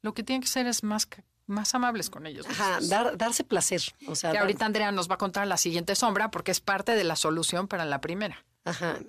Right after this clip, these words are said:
Speaker 2: exacto. Es que como todas se
Speaker 1: Sí,
Speaker 2: unen,
Speaker 1: sí,
Speaker 2: ¿eh?
Speaker 1: sí,
Speaker 2: Sí, qué chistoso.
Speaker 1: totalmente.
Speaker 2: Bueno, otra de las sombras de los uno es no tocar el placer de la vida. O sea, ¿a qué nos referimos? Están tan acostumbrados al deber ser,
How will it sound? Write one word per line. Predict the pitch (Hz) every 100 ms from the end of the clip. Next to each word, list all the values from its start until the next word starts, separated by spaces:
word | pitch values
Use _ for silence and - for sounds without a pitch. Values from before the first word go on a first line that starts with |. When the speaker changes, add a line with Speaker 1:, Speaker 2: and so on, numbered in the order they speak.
| 269
Speaker 2:
exacto. | - - 247 - -
Es | -
que | 262
como | 277 269
todas | 262 254
se | - 185
Speaker 1:
Sí, |
Speaker 2:
unen, | 202 156
Speaker 1:
sí, | 143 185
Speaker 2:
¿eh? |
Speaker 1:
sí, | 214 214
Speaker 2:
Sí, | 226
qué | 226
chistoso. | - - 180
Speaker 1:
totalmente. | 214 202 220 214 214 -
Speaker 2:
Bueno, | 190 202 196
otra | 262 277 370
de | 359
las | 202 -
sombras | 202 180 202 202
de |
los | 220 233 -
uno | 202 196 -
es | - 180
no | 190
tocar | - 175 170
el | 175
placer | - - 160
de | 160
la | 151
vida. | 139 127 - _ _ _
O | 165
sea, | - 151 - 143
¿a | 170
qué | 208
nos | 196
referimos? | 170 151 135 123
Están | - - 233
tan | 233 240 233
acostumbrados | 220 185 - 175 170 165 160 165
al | 143 143
deber | 156 190 294
ser, | - 170 165